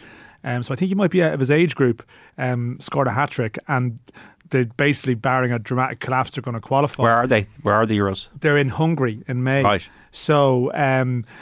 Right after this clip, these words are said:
Speaker 1: but it is gonna be a great achievement, and, look, it's at a time when, and I think this is, I'll go back to the crest thing now, but, like, that's, you know, players who are, like, fifteen, sixteen years of age,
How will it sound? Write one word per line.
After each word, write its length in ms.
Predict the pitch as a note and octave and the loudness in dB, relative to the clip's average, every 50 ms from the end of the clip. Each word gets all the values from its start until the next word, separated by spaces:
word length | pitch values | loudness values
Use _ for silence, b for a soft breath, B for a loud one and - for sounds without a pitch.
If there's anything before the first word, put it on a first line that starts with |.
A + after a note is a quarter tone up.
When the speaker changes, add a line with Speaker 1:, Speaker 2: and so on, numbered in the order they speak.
| B B B | B B B
Speaker 1:
but 100 | - F#3+ | 4 6
it 80 | G3 A#3 | 6 6
is 140 | D4+ B3+ | 6 4
gonna 200 | D#4+ - C4 B3+ | 2 2 2 2
be 100 | A#3+ A#3 | 4 4
a 40 | G3 | 4
great 160 | D#3 E3+ - | 4 4 2
achievement, 560 | D#3 - - - F#3+ G3 E3+ E3 D3 C3+ A#2+ F#3+ G3+ | 2 0 2 2 2 2 4 2 2 2 2 -2 -2
and, 260 | G3+ E3+ D#3 D3 D#3+ - - | 0 0 0 0 -2 -2 -4
look, 100 | E3+ D3 | -2 -2
it's 120 | D#3 - | 2 2
at 160 | F#3 A3 - | 2 0 0
a 40 | E3+ | -2
time 460 | - - D#3+ D#3+ E3+ F#3 F#3 E3+ D3+ | -2 0 2 2 4 4 4 2 2
when, 460 | C3+ C#3 C3 C3 B2+ B2 A#2+ A2+ G#2+ G#2+ _ _ _ _ _ _ _ _ _ _ _ - - | 2 2 2 0 0 0 -2 -4 -6 -10 _ _ _ _ _ _ _ _ _ _ _ -20 -10
and 120 | - F3+ | -4 -2
I 60 | D3 C#3 | -2 0
think 220 | - - A3+ E3 | 0 -2 0 2
this 140 | G#3 F3 C#3 | 2 2 2
is, 80 | C3+ | 0
I'll 100 | C#3 A2+ | -2 -2
go 100 | B2 A2+ C#3+ | -4 -4 -2
back 100 | D3+ D3 - | -2 -2 -2
to 60 | B2+ | -4
the 60 | B2 | -6
crest 320 | - - C3+ - B2+ - | -2 -2 -2 -2 -2 -2
thing 220 | - D3 B2+ A#2+ A#2+ | -4 -4 -4 -2 -4
now, 200 | B2 A#2+ A#2 A2+ B B B B B B B | -4 -4 -6 -6 B B B B B B B
but, 80 | _ C#3+ | _ 2
like, 140 | C#3+ C#3 - | 2 2 2
that's, 280 | F3 F#3+ F#3+ - - - - D3+ D3+ | 2 0 0 -2 -8 -14 -14 -12 -10
you 120 | F3 - - | -6 -2 0
know, 120 | D3 C3 | 0 0
players 420 | A2+ - D#3+ D3+ D3 C#3+ C3+ A#2+ - | 0 0 0 2 4 2 2 2 2
who 80 | C3+ | 0
are, 60 | C3+ | 0
like, 100 | B2+ B2+ | 0 -2
fifteen, 460 | - - - D3 - - D3+ C3+ B2+ A#2+ | -2 0 -2 -2 0 0 0 0 0 0
sixteen 460 | - D3 C3 - - - C#3+ C3 B2+ | -2 -4 -6 -4 -4 -2 -2 0 0
years 260 | C3 B2+ B2+ B2+ A2+ | 0 0 0 0 0
of 100 | B2 A#2 | -2 -2
age, 400 | B2 C3 C3 B2+ B2 A#2+ A2+ - | 0 0 2 2 2 2 0 -4